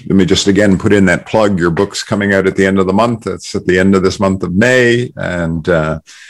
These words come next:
again, the title is it, um, Who Do You Want to Be When You Grow Old? Uh, certainly that's one place, but where else can they get more information about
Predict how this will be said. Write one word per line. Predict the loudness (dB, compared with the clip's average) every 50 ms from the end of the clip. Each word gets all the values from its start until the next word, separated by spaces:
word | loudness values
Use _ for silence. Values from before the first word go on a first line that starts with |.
| -20 -20 -20 _ -4
again, | -2 0 0 2 2 2 4 4
the | 2 2
title | 0 0 0 2 2 2 2 2
is | 0 0 0 0
it, | -2 -2 -2 -2 -4 -2
um, | -2 0 0 -2 -4 -8 -12 -6 -2
Who | 0
Do | 2 2
You | 2 4
Want | 2 2 2
to | 2
Be | 2 2 2 2
When | 2 0 0
You | 0 0 0 0
Grow | 2 2 2 2 2
Old? | 2 2 4 4 2 2 -2 -6 -14 -20 _ _ _ _ _ _ _ _ -10
Uh, | -6 -4 -4 -2 -4 -4 -6
certainly | -4 0 0 2 2 4 4
that's | 4 2 2 0 -2
one | -2 0 0 0 -2
place, | -2 -2 -2 -2 -2 -4 -6
but | -6 -6 -2 0
where | 2 2 4
else | 4 2 0 -2 -4
can | -4 -4
they | -4 -2 -4
get | -4 -4
more | -4 -4 -4 -4 -6
information | -6 -6 -6 -6 -4 -6 -6 -8 -10 -10 -10 -10
about | -8 -8 -8 -8 -10